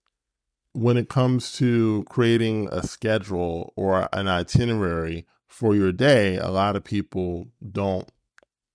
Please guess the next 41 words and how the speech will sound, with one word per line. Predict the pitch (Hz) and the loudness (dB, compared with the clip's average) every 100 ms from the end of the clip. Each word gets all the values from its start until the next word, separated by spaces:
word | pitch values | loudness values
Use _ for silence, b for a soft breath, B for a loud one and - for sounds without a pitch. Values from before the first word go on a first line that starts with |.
| 98 | -6
go | 101 98 | 0 0
through | - 95 | 0 -4
the | 87 | -4
trouble | 80 - 92 90 85 | -4 0 2 2 -2
because | 82 - - 85 85 85 | -4 -8 -2 -2 -2 -6
they | 90 | -8
feel | - 90 87 | -2 0 2
like, | 85 82 | 2 -2
"I'm | - 90 | -4 -6
t-, | - - | -10 -8
I'm | 98 87 | -6 0
busy | 101 98 95 | 0 0 0
as | 92 85 | 0 0
it | 90 | 2
is," | 123 123 117 98 | 4 6 4 2
or, | |
"I'm | 87 85 | -4 -4
too | - 113 | -2 2
busy, | 110 101 104 104 101 _ _ _ _ _ _ - - | 2 2 0 -2 -4 _ _ _ _ _ _ -8 2
and | 95 92 90 85 85 90 | 4 4 2 0 -4 -2
that's | 98 95 | 0 2
just | 101 87 | 0 0
one | 98 | 0
more | 101 95 | 0 0
thing | 92 98 | 0 -4
for | 95 92 | -4 -4
me | 92 | -2
to | 87 | -2
do | 78 95 92 87 85 - b b b | -2 0 2 0 -2 -6 b b b
that | 95 | 2
I | 92 | 2
don't | 90 90 | 2 -2
have | 92 87 | -2 -6
time | - 87 80 | -4 -4 -4
to | |
do." | 80 87 82 78 - | -4 -2 -2 -4 -2
But | 90 | 2
I | 98 | 2
wanted | 110 135 139 | 4 2 2
to | - 113 | 0 -2
share, | 98 - 117 117 107 95 87 | -2 -2 2 4 2 0 -2